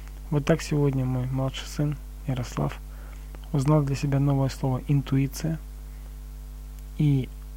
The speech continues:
пока ещё не осознал, но хотя бы получил знание о том, где находится самый лучший источник, который может нам подсказать,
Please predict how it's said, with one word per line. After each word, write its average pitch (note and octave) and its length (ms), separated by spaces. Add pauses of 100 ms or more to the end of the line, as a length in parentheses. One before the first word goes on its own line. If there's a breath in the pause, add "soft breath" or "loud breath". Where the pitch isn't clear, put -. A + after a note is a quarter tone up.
(840)
пока C#3+ 240
ещё D3 240
не D3 80
осознал, D3+ 560
но C#3+ 140
хотя C#3+ 260
бы C#3+ 100
получил C#3 480
знание C#3 440
о C#3 60
том, B2+ 360
где C3 360 (1080 loud breath)
находится C3 720 (1040)
самый D3+ 300
лучший C#3+ 260
источник, C#3+ 460
который C3 320
может C3+ 240
нам B2+ 100
подсказать, C3 640